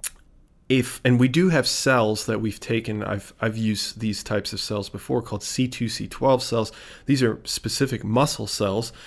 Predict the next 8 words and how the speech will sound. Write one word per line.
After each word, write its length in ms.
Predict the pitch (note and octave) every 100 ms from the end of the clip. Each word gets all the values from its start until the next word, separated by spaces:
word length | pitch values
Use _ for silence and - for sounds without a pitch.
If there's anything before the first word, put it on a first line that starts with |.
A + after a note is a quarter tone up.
| - - - - - - - - _ -
that 140 | B2+
are 80 | C3
taken 380 | C3 C#3 C3+ A2+
from 280 | - G2+ G2
mice, 460 | C3 A#2 A2+ - - - -
and 300 | A#2 A2 - -
they've 300 | A2+ G#2+ -
been, 300 | A2 G#2